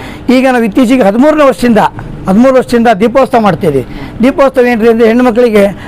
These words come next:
ಪ್ರತಿಯೊಬ್ಬರಿಗೂ ಬೇಕಾದವ್ರಿಗೆ ಎಲ್ಲರಿಗೂ ಒಂದೊಂದು ಸೀರೆ ಕೊಡ್ತೀವಿ ನಾವು, ಗಿಫ್ಟ್ ಸೀರೆ ಕೊಡ್ತೇವೆ. ಸೀರೆ ಕೊಟ್ಟು ಅವರಿಗೆ ದೀಪ ಕೊಟ್ಟು ಆರತಿ ಕೊಟ್ಟು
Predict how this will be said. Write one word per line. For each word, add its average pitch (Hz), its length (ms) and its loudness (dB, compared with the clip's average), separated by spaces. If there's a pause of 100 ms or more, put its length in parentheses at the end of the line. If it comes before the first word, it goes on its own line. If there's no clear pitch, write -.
(140)
ಪ್ರತಿಯೊಬ್ಬರಿಗೂ 240 520 0
ಬೇಕಾದವ್ರಿಗೆ 220 500 2
ಎಲ್ಲರಿಗೂ 233 320 2
ಒಂದೊಂದು 214 220 0
ಸೀರೆ 247 200 2
ಕೊಡ್ತೀವಿ 143 320 -2
ನಾವು, 98 140 -10 (1080)
ಗಿಫ್ಟ್ 254 280 0
ಸೀರೆ 220 240 2
ಕೊಡ್ತೇವೆ. 147 580 -6 (760)
ಸೀರೆ 294 220 2
ಕೊಟ್ಟು 247 300 0
ಅವರಿಗೆ 240 600 2 (320)
ದೀಪ 254 180 2
ಕೊಟ್ಟು 233 360 0
ಆರತಿ 233 320 2
ಕೊಟ್ಟು 240 640 -2